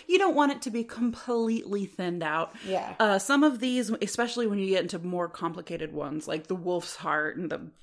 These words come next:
Speaker 1: you know, frickin' eye of bat or y-, ink,
Speaker 2: <laughs>
Speaker 1: they will call for a strain at the end, but even then, some of those little resins are gonna get through. So you want it to have a, a little grit to it.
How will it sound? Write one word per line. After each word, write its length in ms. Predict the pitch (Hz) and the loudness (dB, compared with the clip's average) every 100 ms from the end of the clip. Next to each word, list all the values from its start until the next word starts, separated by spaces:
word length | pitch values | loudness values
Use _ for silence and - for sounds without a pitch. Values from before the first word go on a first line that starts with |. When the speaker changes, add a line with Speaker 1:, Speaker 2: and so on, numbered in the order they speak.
| - | -12
Speaker 1:
you 140 | - | -8
know, 140 | - 127 | -8 -8
frickin' 340 | - 180 147 - | -8 -8 -6 -6
eye 280 | 143 147 | -2 -2
of 380 | 165 165 165 165 | -2 -4 -6 -8
bat 460 | 170 165 143 - - - | -4 0 0 -2 -8 -6
or 220 | 165 - | -6 -6
y-, 160 | 170 - - - 269 269 | -8 -12 -12 -8 -6 -2
ink, 340 | 349 285 427 - | -2 -2 -2 -6
Speaker 2:
<laughs> 20 | - - - - _ _ - | -12 -12 -16 -18 _ _ -6
Speaker 1:
they 160 | - 233 | 2 4
will 120 | 277 | 4
call 180 | - 254 | 2 0
for 180 | 214 170 | 0 -2
a 60 | |
strain 720 | - - - 180 180 220 269 294 | 0 -2 -2 -4 -2 2 2 2
at 160 | 214 208 | -4 -4
the 140 | 202 | -2
end, 320 | 196 226 233 | 2 4 4
but 120 | 208 - | 4 2
even 240 | 359 392 | 2 4
then, 240 | 359 285 175 | 4 2 0
some 160 | 220 | -4
of 60 | 240 | -2
those 180 | 240 208 | -2 -2
little 140 | 196 | -2
resins 360 | 180 170 175 165 | -2 -2 -2 -4
are 100 | 160 | -4
gonna 180 | 165 160 | -4 -6
get 200 | 151 - | -8 -12
through. 140 | - | -14
So 140 | - 269 | -4 0
you 140 | 311 | 2
want 180 | 403 494 | 2 -2
it 80 | 494 | -6
to 100 | 349 | -8
have 280 | 311 339 | -6 -4
a, 120 | 262 247 | -4 -4
a 40 | |
little 200 | 226 233 190 | -4 -6 -8
grit 500 | 175 190 160 - - | -4 -2 -2 -6 -12
to 160 | - | -10
it. 100 | - | -8